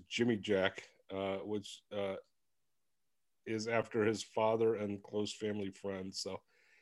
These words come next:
that's J J. I don't get it, but anyhow.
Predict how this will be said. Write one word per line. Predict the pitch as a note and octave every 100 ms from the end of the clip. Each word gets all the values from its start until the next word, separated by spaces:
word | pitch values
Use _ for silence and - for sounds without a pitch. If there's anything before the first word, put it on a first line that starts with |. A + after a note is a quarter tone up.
| _ _ _ _ _ _ A2+
that's | A#2 A#2+ -
J | - C3 A#2+ A2+
J. | A2 G2+ G2+ -
I | G#2+
don't | A2
get | G#2+ A2
it, | A2 A#2 -
but | G#2 G#2
anyhow. | A2+ A2 A2 G#2+